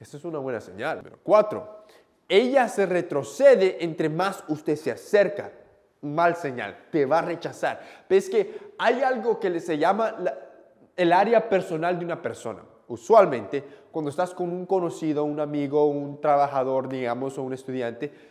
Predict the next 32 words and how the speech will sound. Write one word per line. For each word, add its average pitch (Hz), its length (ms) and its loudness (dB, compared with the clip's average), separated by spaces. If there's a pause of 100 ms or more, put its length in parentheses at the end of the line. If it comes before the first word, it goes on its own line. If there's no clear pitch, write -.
(140)
cinco 233 460 -2
pies 170 420 0 (200)
es 170 200 -2
la 170 260 0
área 202 380 2
personal 170 720 -4
para 139 240 2
gente 165 400 -4
que 151 140 -8
conoces, 117 580 -6
right? 151 220 4 (440)
Si - 140 -10
estás 214 360 0
con 185 180 -4
alguien 175 400 -2 (220)
íntimo, 160 760 -6 (280)
esos 185 380 -2
cinco 214 360 -4
pies 226 220 2
se 185 140 -4
convierten 143 640 -2 (240)
en 180 220 -8
dos 262 380 2
pies. - 320 -10 (380)
Esta 190 300 2
es 180 120 -8
la 151 300 -2
área 180 280 -4
confortable 151 760 -8
cuando 131 180 -8
estás 151 240 -8
con 139 200 -12